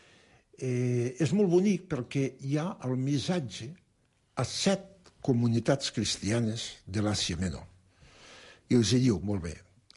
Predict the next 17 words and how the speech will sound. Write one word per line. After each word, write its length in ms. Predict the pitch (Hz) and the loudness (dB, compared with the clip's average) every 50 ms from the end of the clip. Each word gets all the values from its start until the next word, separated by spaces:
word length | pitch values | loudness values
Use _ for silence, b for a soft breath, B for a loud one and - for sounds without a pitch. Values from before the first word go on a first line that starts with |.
| _ _ _ _ - | _ _ _ _ -2
amb 240 | 107 117 120 107 - | 0 0 0 0 2
què 220 | - 165 156 120 - - - - - | 4 4 4 4 2 -2 -12 -16 -14
Déu 360 | 101 92 90 131 131 117 101 | -12 -2 0 2 2 2 2
està 380 | 101 - - - - 113 98 87 - - | 0 -4 -6 -4 -4 -6 -6 -6 -8 -8
content 480 | - 92 87 90 - - 151 127 117 95 | -8 -6 -6 -4 0 2 2 2 2 -2
d'aquelles 340 | 98 95 98 95 95 - - | -4 -6 -6 -6 -6 -6 -6
comunitats 720 | - 104 107 117 131 139 135 - 143 - - - - - - - B B B B B B B B B B B B - | -6 -6 -6 -6 -6 -6 -4 -6 -6 -8 -8 -14 -18 -18 -18 -20 B B B B B B B B B B B B 2
i 80 | 160 196 | 2 4
amb 220 | 247 311 320 - | 4 4 0 0
què, 220 | - 226 202 202 208 208 - | 4 6 6 6 6 4 2
pues, 220 | 254 160 123 165 156 | -2 0 2 2 2
es 80 | - - - | 0 0 0
podrien 640 | - 151 127 113 131 135 139 131 117 117 113 113 110 | 0 0 2 4 4 4 4 4 4 4 4 2 2
esforçar 540 | 104 - - - 135 123 - - 185 185 170 | 0 0 0 0 0 0 2 2 2 2 4
una 140 | 170 170 165 | 4 4 4
mica 240 | 151 135 120 - 180 180 | 4 4 4 2 2 4
per 120 | 185 147 | 2 2